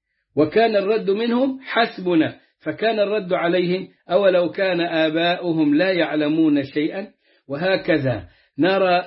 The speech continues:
أن كل من الآيتين منسجمة،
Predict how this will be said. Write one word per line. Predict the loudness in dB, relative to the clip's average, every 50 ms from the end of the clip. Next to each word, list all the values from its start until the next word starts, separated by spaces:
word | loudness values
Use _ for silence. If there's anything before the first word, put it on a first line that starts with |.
| -6 _ -6
أن | -4 -4 -4 -2 -4 -4 -2 -2 -2 -2 -4 -6 _ _
كل | _ -6 -4 -4 -6 -6 -4 -2 -2 0 2
من | 2 2 2 0 0 -2 -2 0
الآيتين | 0 2 2 0 -2 -2 -4 -2 0 0 0 0 0 -2 -2 -2 -2 0 2 2 2 2 0 -2 -4 -6 -12 _ _ _ _ _ _ _
منسجمة، | -2 -2 0 -2 -4 -6 0 0 0 2 2 0 0 0 0 0 -4 -8